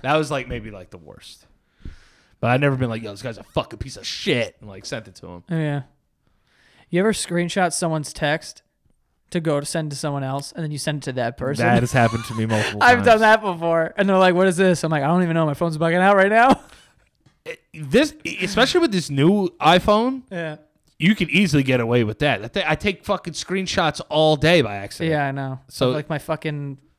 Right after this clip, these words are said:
Speaker 2: lock screen.
Speaker 1: Yeah, of all, it's, yeah, it's just time pictures in my fucking, <laughs> my library.
Speaker 2: <laughs> Yeah, exactly.
Speaker 1: But yeah, so that story was just,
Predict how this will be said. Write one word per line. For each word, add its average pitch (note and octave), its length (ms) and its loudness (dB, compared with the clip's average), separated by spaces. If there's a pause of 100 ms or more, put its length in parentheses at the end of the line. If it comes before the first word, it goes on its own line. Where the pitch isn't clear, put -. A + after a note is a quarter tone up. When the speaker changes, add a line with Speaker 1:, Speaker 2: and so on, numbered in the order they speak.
(260)
Speaker 2:
lock D#3 360 -4
screen. C#3 420 -8
Speaker 1:
Yeah, C3 380 2
of A2+ 160 -10
all, C#3 400 4
it's, A#2 320 -8 (160)
yeah, A2+ 180 -2 (200)
it's - 120 -20
just - 240 -8
time C#3 320 -2
pictures F#2 560 -10
in G#2+ 60 -8
my G2+ 100 -4
fucking, A2+ 380 -6 (160)
<laughs> - 180 -18
my C#3+ 220 -6
library. C3+ 580 2
Speaker 2:
<laughs> G3+ 60 12
Yeah, F#3 180 8
exactly. D3+ 680 -4 (140)
Speaker 1:
But A2 120 -16
yeah, G2+ 240 -16 (180)
so G#2+ 380 -14 (1600)
that C3 180 2
story A#2 320 0
was G2 160 -8
just, - 320 -18